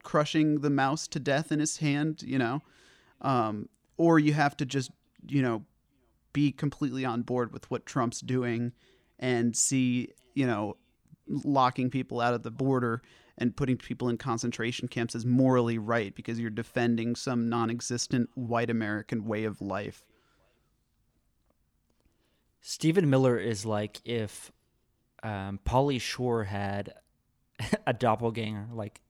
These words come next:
Speaker 2: a, a
Speaker 1: <laughs>
Speaker 2: Twin, a Twin Peaks style, like, Dark Lo-, you know, whatever, Black Lodge, uh, doppelganger
Speaker 1: Yeah.
Speaker 2: that escapes in-, into
Speaker 1: Stephen
Speaker 2: reality.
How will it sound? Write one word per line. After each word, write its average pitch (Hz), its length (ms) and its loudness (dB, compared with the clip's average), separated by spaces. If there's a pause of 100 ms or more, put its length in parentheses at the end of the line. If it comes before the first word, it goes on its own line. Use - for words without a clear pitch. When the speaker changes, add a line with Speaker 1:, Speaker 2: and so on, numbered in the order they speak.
(120)
Speaker 2:
a, - 60 -8 (360)
a 180 140 8
Speaker 1:
<laughs> - 0 -
Speaker 2:
Twin, 127 240 4 (180)
a 139 80 -2
Twin 143 300 2
Peaks 131 300 -4
style, 110 340 0
like, 107 280 -4
Dark 110 320 0
Lo-, 107 420 0
you 117 100 -6
know, 110 200 -8 (120)
whatever, 113 240 -8
Black 113 340 -6
Lodge, 110 400 -4 (640)
uh, 104 140 -10
doppelganger 107 580 -4
Speaker 1:
Yeah. 117 200 0
Speaker 2:
that 104 60 -2
escapes 113 380 -4
in-, 117 180 0
into 120 240 -4
Speaker 1:
Stephen 170 320 2
Speaker 2:
reality. - 20 4